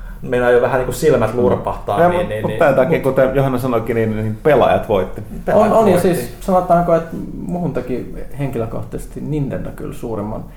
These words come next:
Speaker 3: vaikutuksen. Se tuli niin puun takaa, että miten paljon niillä oli hienoa matskua, kun ne on ollut, niin tuliko sanoa, että eikö Wii U olekaan enää verkon painona?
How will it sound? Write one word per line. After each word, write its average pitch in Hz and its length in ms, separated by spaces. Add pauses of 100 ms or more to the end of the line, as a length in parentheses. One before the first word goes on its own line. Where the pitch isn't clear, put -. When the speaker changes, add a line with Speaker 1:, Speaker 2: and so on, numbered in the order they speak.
(220)
Speaker 3:
vaikutuksen. 139 480
Se - 80
tuli 214 180
niin 185 200
puun 175 240
takaa, 123 340
että 120 120
miten 120 220
paljon 120 280
niillä 107 200
oli 104 140 (440)
hienoa 117 300
matskua, 113 460
kun 123 100
ne 123 60
on 117 60
ollut, 117 220
niin 117 320 (640)
tuliko 165 200
sanoa, 170 160
että 156 120
eikö 160 160
Wii 170 180
U 147 280
olekaan 131 400
enää 117 200
verkon 123 340
painona? 107 440